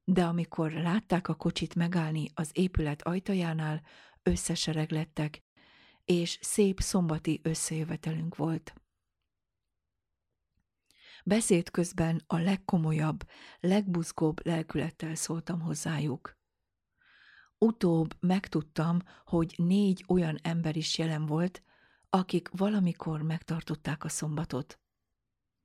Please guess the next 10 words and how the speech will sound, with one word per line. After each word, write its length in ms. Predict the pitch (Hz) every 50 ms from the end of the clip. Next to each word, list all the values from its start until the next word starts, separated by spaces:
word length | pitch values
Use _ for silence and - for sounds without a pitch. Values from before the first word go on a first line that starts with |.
| _ _ _ _ _ _ _ _ _ _ _ _
Penton 540 | - 202 214 214 208 - 202 196 185 180 -
ipari 380 | - 185 180 - 156 151 156 156
falu. 400 | - - 151 151 151 151 151 165 - _ _ _ _ _ _ _ _ _ _ - - - - -
Van 200 | 185 208 214 208
egy 240 | 196 190 185 - -
gyapjúgyáruk, 1080 | 185 175 196 190 202 196 - - 170 165 160 165 156 156 165 156 160 160 156 - - - - - - - _ -
ahol 380 | 180 196 196 180 175 170 175
többféle 540 | - - 208 - - - 180 170 160 156 156
minőségű 840 | 165 165 175 170 170 165 160 - - - 151 160 170 175 156 180 - -
gyapjúszövetet, 1080 | 180 170 165 160 - - 160 160 - - - 160 - 151 - - 151 151 151 - -